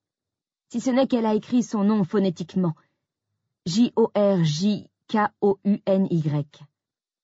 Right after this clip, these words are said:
Elle a du mal à prononcer les L. En tout cas, c'était adorable. Toute la tablée rit de bon cœur. Et aujourd'hui, enchaîne Jack sur un ton plaisant,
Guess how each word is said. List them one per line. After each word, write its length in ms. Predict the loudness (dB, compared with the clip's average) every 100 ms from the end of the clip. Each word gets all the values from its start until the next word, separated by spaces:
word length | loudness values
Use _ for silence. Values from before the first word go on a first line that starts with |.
| _ _
Elle 120 | -2
a 60 | 0
du 120 | 2
mal 180 | 0 0
à 80 | -2
prononcer 440 | -2 -2 -2 -2
les 160 | -2 -2
L. 300 | -4 -4 -6 _ _ _ _ _ _ _ _ _
En 80 | -10
tout 140 | -10
cas, 320 | -6 -4 -4 -8
c'était 340 | _ -8 -4 -2
adorable. 540 | 0 0 -2 -4 -8 -14 _ _ _ _ _ _ _ _ _ _ _ _ -10
Toute 220 | -8 -6
la 80 | -4
tablée 400 | -2 0 0 0
rit 200 | -2 -2
de 100 | -2
bon 200 | -2 -4
cœur. 320 | -6 -10 -14 _ _ _ _ _ _ _ _ _
Et 260 | 0 0 0
aujourd'hui, 720 | 0 0 0 0 2 2 0 _ _ _ -4
enchaîne 380 | -4 -2 0
Jack 240 | 0 -2 -4
sur 220 | -8 -6
un 80 | -4
ton 200 | -4 -6
plaisant, 420 | -4 -6 -4 -8